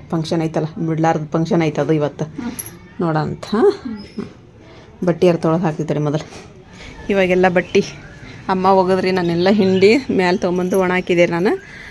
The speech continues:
Speaker 1: ಆ, ಮತ್ತು ಇನ್ನೊಂದ್ರಿಪ್ಪ, ಮ್, ನಮ್ಮ ಆಸಿಫರು ಬರೀ ಕ್ರಿಕೆಟಿಂದ ಇವಾಗಿಲ್ಲಿ ಬರೀ ಕ್ರಿಕೆಟ್ ಆಡ್ಸೋದು, ಕ್ರಿಕೆಟ್ ಆಡೋದು ಇದೈತ್ರಿ. ಹಾಗಾಗಿ ಹತ್ತು ಕೆ ಜಿ ದಿನ ಪಲಾವ್ ಮಾಡ್ಕೊಡ್ಬೇಕಂತ. ಅಮ್ಮ ಅದಕ್ಕೆ ಏನೇನ್ ಬೇಕು ಎಲ್ಲ ಲಿಸ್ಟ್ ಮಾಡಿಡಮ್ಮ, ನೀನು ಮಾಡ್ಕೊಡಮ್ಮ ನಮಗೊಂದು ಹತ್ತು ಕೆ ಜಿದು ಪಲಾವ್ ಅಂತ ಹೇಳಿದಾರೆ.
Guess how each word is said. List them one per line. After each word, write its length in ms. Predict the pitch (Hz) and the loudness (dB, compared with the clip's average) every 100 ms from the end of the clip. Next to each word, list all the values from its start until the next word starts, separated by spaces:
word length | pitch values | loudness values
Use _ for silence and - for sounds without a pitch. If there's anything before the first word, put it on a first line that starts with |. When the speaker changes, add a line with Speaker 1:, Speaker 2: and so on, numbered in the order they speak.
| - - | -18 -8
Speaker 1:
ಆ, 180 | - 240 | 0 2
ಮತ್ತು 320 | 240 254 254 | 4 2 2
ಇನ್ನೊಂದ್ರಿಪ್ಪ, 440 | 254 254 254 247 240 | 2 2 2 2 0
ಮ್, 680 | - - 214 202 196 202 208 | -2 -8 -6 -4 -2 -2 -4
ನಮ್ಮ 220 | 220 220 | -4 -4
ಆಸಿಫರು 800 | 214 220 240 240 226 240 247 214 | -6 -6 -10 -6 -4 -2 -2 -4
ಬರೀ 180 | 208 226 | -2 -4
ಕ್ರಿಕೆಟಿಂದ 500 | 220 214 233 220 202 | -4 -2 -2 -2 -2
ಇವಾಗಿಲ್ಲಿ 420 | 190 180 170 156 - - - 190 | 0 0 -2 -6 -12 -20 -16 -8
ಬರೀ 200 | 185 185 | -4 -4
ಕ್ರಿಕೆಟ್ 340 | 185 185 190 180 | -4 -4 -2 -2
ಆಡ್ಸೋದು, 440 | 175 185 175 190 | -2 -4 -4 -4
ಕ್ರಿಕೆಟ್ 340 | 185 170 185 175 | -4 -4 -2 0
ಆಡೋದು 320 | 170 175 185 | 2 0 0
ಇದೈತ್ರಿ. 460 | 180 180 170 175 254 - - - - | -2 0 -2 -2 -4 -6 -20 -12 -6
ಹಾಗಾಗಿ 380 | 220 214 208 240 | -2 0 0 0
ಹತ್ತು 300 | 214 - 220 | -2 -4 -4
ಕೆ 120 | 214 | -4
ಜಿ 100 | 196 | -2
ದಿನ 160 | 202 | -2
ಪಲಾವ್ 300 | 208 226 190 | 0 0 0
ಮಾಡ್ಕೊಡ್ಬೇಕಂತ. 520 | 190 180 180 175 175 185 | 0 -2 -4 -4 -4 -2
ಅಮ್ಮ 200 | 190 185 | 0 0
ಅದಕ್ಕೆ 240 | 170 185 | -2 -4
ಏನೇನ್ 220 | 180 220 | -4 -2
ಬೇಕು 220 | 208 185 | -4 -2
ಎಲ್ಲ 120 | 190 190 | 0 0
ಲಿಸ್ಟ್ 300 | 196 196 202 | 0 -4 -2
ಮಾಡಿಡಮ್ಮ, 420 | 190 180 180 175 | -2 0 -2 -2
ನೀನು 300 | 175 208 392 - - - - | -2 -2 -2 -4 -16 -18 -2
ಮಾಡ್ಕೊಡಮ್ಮ 480 | 202 226 269 226 208 | 2 2 0 -2 -2
ನಮಗೊಂದು 340 | 196 196 190 | -2 -2 -4
ಹತ್ತು 180 | 202 - | -6 -4
ಕೆ 80 | 185 | -6
ಜಿದು 460 | 180 190 190 175 185 | -4 -4 -2 -2 -4
ಪಲಾವ್ 300 | 180 185 180 | -2 0 -2
ಅಂತ 160 | 180 | -4
ಹೇಳಿದಾರೆ. 380 | 185 175 170 | -4 -4 -2